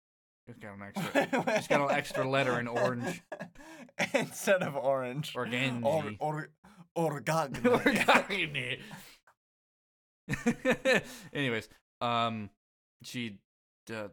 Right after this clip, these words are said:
Speaker 1: does the thing. Anyways, Terranort to Terra,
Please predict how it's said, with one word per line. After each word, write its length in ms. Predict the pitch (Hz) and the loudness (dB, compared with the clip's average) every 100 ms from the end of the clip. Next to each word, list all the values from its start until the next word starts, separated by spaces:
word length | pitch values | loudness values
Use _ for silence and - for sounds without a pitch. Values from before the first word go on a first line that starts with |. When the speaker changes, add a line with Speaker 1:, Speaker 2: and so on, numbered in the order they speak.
| - | -12
Speaker 1:
does 240 | 104 101 | -12 -12
the 140 | 104 - _ - | -14 -18 _ -12
thing. 300 | 110 120 117 _ _ _ _ _ 110 | -10 -8 -10 _ _ _ _ _ -18
Anyways, 300 | 104 95 - _ _ _ _ - | -16 -16 -18 _ _ _ _ -12
Terranort 460 | 113 113 110 107 - _ _ - | -8 -6 -6 -8 -12 _ _ -16
to 100 | 113 | -16
Terra, 500 | - 131 113 104 | -8 -6 -4 -4